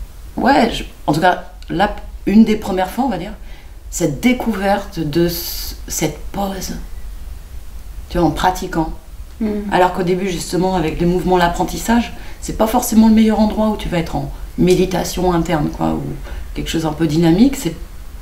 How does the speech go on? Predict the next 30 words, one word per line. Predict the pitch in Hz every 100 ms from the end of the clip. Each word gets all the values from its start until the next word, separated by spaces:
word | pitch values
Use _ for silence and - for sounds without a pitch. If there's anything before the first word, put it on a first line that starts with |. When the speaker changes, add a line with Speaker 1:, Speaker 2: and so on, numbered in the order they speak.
| - - -
Speaker 1:
et |
ben | 156 170
pourtant, | 170 220
même | 226 202 220 220
dans | 196
l'apprentissage, | 165 - 165 - - 190 202 - - - -
dès | 143 226
le | 220
départ, | 233 220 208 202
il | 190
y |
a |
eu | 185
cette | - 165 175
espèce | - 190 160
de, | 156 156 - - - - - - - -
de, | - 143 139 - - - - - - - - - - - -
je |
sais | -
pas, | -
quelque | - -
chose | - 113
qui | - -
est, | -
qui, | - - - -
tu | -
vois, | 180
un | 165
truc | - -
qui, | - -